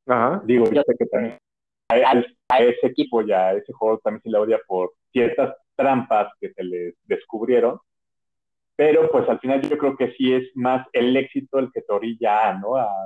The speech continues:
Speaker 2: decir, ah, ¿no? Y internamente yo creo que sí dices,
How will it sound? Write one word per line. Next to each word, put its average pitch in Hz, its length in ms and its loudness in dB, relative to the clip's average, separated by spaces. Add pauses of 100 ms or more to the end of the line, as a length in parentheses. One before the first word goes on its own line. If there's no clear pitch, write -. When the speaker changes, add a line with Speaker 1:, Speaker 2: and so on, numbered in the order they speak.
(100)
Speaker 2:
decir, 117 380 -10
ah, 120 200 2 (320)
¿no? 135 260 2
Y 135 260 2
internamente 151 720 4
yo 147 100 6
creo 139 160 0
que - 180 2
sí 139 80 -2
dices, 135 280 0